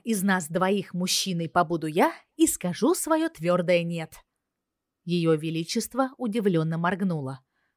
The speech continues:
Она явно не ожидала отказа с моей стороны. Ну да, конечно, она же предлагает в мужья красавчика-эльфа, и, по ее мнению, я должна была в обморок упасть от восторга. «Я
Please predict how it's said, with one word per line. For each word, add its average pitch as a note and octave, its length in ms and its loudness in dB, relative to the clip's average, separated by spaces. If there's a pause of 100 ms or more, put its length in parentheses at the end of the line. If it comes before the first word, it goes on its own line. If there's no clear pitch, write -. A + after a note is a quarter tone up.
Она G3+ 280 4
явно F#3 500 2
не E3 140 -2
ожидала D#3+ 500 0
отказа F#3 480 -2
с - 100 -10
моей E3+ 300 0
стороны. E3+ 560 -2 (560)
Ну A4 180 4
да, F#3+ 280 8
конечно, F#3 720 2 (200)
она A3 280 4
же F3 120 -2
предлагает E3+ 640 0
в D#3+ 80 -6
мужья F3 400 0
красавчика-эльфа, F3+ 1200 -2 (240)
и, A#3 120 0
по G#3+ 80 -2
ее G3 240 8
мнению, C4+ 560 -2 (220)
я G#3+ 260 4
должна B3+ 460 2
была F#3 260 0
в E3 100 -4
обморок D#3+ 480 0
упасть A3+ 440 2
от A3 160 -4
восторга. E3 640 0 (1400)
«Я G#3+ 380 -2